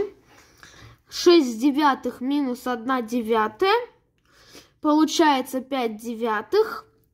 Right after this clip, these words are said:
Это верно. Три восьмых плюс одна вторая,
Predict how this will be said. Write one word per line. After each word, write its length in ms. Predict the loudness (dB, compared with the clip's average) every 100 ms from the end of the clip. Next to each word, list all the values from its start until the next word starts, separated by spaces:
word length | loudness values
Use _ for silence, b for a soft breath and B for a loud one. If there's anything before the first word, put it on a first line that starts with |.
| _ -8
Это 320 | -6 -4 -4
верно. 680 | -6 -6 2 2 2 0 2 0 -4 _ _ _ b b b b _ _ _ _ b b b b 4
Три 180 | 6 6
восьмых 560 | 4 0 0 0 0
плюс 240 | -2 -4 -4
одна 320 | -4 -4 -4
вторая, 680 | -6 -6 -2 0 2 2